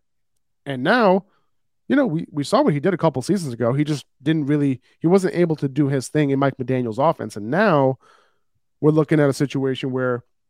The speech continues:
he could be featured in this offense. Remember,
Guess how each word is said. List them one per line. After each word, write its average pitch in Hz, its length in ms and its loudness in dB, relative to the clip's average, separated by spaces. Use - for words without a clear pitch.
he 190 120 -6
could 165 180 -6
be 135 120 -2
featured 113 460 -2
in 147 140 4
this 127 160 0
offense. 117 420 -2
Remember, 147 380 0